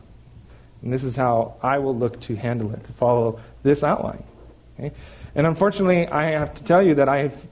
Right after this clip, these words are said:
done this before and had to be part of this before in previous churches. And it's not fun.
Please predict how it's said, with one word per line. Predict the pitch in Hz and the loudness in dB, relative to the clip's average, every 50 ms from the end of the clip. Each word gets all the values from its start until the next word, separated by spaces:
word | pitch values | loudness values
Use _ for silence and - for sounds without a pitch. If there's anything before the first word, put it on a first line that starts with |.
| - - | -10 -4
done | 131 143 175 214 233 196 | 2 2 2 2 2 -2
this | 160 135 - | -4 -4 -4
before | - 143 127 131 131 120 117 | -2 -2 -2 0 0 0 0
and | 117 | 0
had | 117 151 151 151 | 0 0 0 2
to | 151 | 4
be | 156 156 | 4 4
part | 151 - 170 190 214 | 4 2 2 0 0
of | 175 | 0
this | 135 123 - | -4 -6 -4
before | - 135 123 - 131 127 127 127 | -4 -4 -4 0 0 2 2 2
in | 127 110 | 0 2
previous | - 143 151 151 147 147 | 2 2 4 4 4 2
churches. | 147 - 185 185 190 - 131 110 104 104 - - - - - - - - | 2 2 0 0 2 2 0 -2 -2 -4 -8 -14 -20 -20 -20 -20 -16 -8
And | - 139 | -4 -2
it's | 147 143 - | -2 -2 -2
not | 165 160 170 180 175 - - | 0 0 0 0 -2 -4 -2
fun. | - 170 214 233 107 - - | -2 0 0 -2 -4 -8 -12